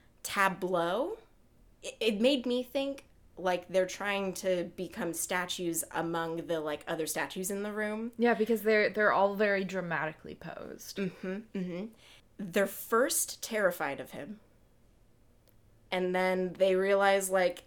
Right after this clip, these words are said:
Speaker 1: "Oh, he's, I think they recognize him. I think they're f-, afraid of a sudden surprise guest maybe invading on their alien activities." and then they realize,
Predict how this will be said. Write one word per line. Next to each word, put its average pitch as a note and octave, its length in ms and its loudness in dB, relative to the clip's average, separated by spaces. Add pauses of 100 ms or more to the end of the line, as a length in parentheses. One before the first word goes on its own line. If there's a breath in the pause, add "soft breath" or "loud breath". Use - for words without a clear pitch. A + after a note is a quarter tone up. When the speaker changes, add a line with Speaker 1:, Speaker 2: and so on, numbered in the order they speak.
(120)
Speaker 1:
"Oh, B3+ 200 4
he's, G3 800 -4 (1400)
I B3 220 4
think D4+ 280 -4
they G#3+ 180 2
recognize F3 600 -4
him. - 240 -10 (380)
I F#3+ 80 4
think A#3 220 4
they're G3 100 2
f-, - 160 -8 (100)
afraid A3+ 640 0
of F#3 420 0 (480 soft breath)
a D#3+ 420 0 (260)
sudden G3 520 2
surprise F3+ 480 0
guest E3+ 600 -4 (640)
maybe F#3 400 2
invading F3 460 0
on D#3+ 120 -2
their D#3 240 -4
alien E3 380 -2
activities." D3+ 960 -6 (800 soft breath)
and F3+ 260 2
then F3 300 -2
they E3+ 160 4
realize, F3 800 0